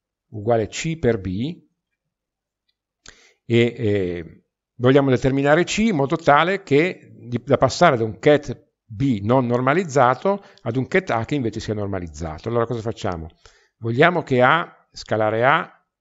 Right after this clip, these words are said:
sia uno, perché vogliamo che A sia normalizzato, ma questo è uguale a C star per C,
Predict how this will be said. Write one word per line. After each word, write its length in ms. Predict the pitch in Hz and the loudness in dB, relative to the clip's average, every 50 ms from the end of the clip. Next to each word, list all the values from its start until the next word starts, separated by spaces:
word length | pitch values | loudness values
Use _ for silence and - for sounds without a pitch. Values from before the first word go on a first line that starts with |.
| _ _ | _ _
sia 300 | _ _ - - 117 107 | _ _ -10 -4 -2 0
uno, 340 | 117 135 147 143 147 170 202 | 0 2 2 2 2 0 0
perché 220 | - 135 110 - 110 | 0 -2 -4 -4 -4
vogliamo 300 | 101 101 104 107 104 92 | -4 -4 -4 -4 -6 -4
che 160 | - 113 113 | -2 -2 -2
A 80 | 110 | -2
sia 140 | 98 - 107 | -2 -4 -6
normalizzato, 920 | 98 95 90 92 87 85 85 80 80 90 80 73 76 - 143 160 185 185 - _ _ _ _ _ | -6 -6 -8 -8 -8 -10 -10 -10 -10 -12 -12 -12 -10 -6 -6 -6 -6 -6 -12 _ _ _ _ _
ma 120 | - 117 | -10 -6
questo 280 | - 151 170 160 165 - | -2 -2 -2 0 2 2
è 40 | 139 | 2
uguale 380 | 120 110 120 120 120 120 117 | 4 6 6 6 6 6 4
a 240 | 113 101 92 - - _ _ _ _ _ _ _ _ _ _ _ _ _ _ _ | 4 2 0 -2 -8 _ _ _ _ _ _ _ _ _ _ _ _ _ _ _
C 240 | - - - 185 202 | -12 -6 -4 -4 -4
star 640 | - - - - 110 98 98 107 131 170 208 - _ | -4 -4 -4 -4 -4 0 0 0 0 0 -2 -12 _
per 220 | - 123 117 - - | -6 -6 -6 -6 -6
C, 520 | - - - 120 123 147 202 240 233 - | -8 -8 -6 -4 -4 -4 -4 -4 -6 -10